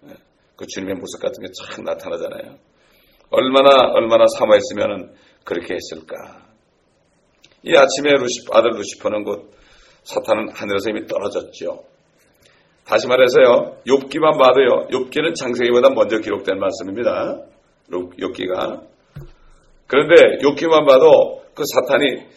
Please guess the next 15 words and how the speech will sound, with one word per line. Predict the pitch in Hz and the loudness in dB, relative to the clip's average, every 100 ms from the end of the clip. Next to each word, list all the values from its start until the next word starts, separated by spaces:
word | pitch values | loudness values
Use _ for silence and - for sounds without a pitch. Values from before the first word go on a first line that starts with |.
| _ | _
셋째 | - 151 - | -4 -4 2
하늘로 | 156 135 139 139 | 4 4 4 2
왔다 | 113 107 | 4 2
갔다 | - | 4
했어요. | 135 - - - _ | 2 2 -10 -12 _
땅과 | - 139 147 151 | -6 -4 0 0
하늘 | 143 135 | 0 -4
사이를 | 127 131 135 - | 0 2 2 -2
왔다 | - - | -2 -2
갔다 | 117 117 | 0 0
했어요. | 110 - - - _ _ _ _ _ _ | -2 -6 -16 -20 _ _ _ _ _ _
근데 | - 135 143 - - 143 _ _ - | -8 2 4 4 0 -12 _ _ -4
결국 | 107 117 120 - | -2 -2 -6 -10
하늘에서 | - 113 113 104 107 | -12 -6 -4 -4 -4
쫓겨났죠. | 117 117 98 85 - - | -6 -6 -8 -8 -12 -20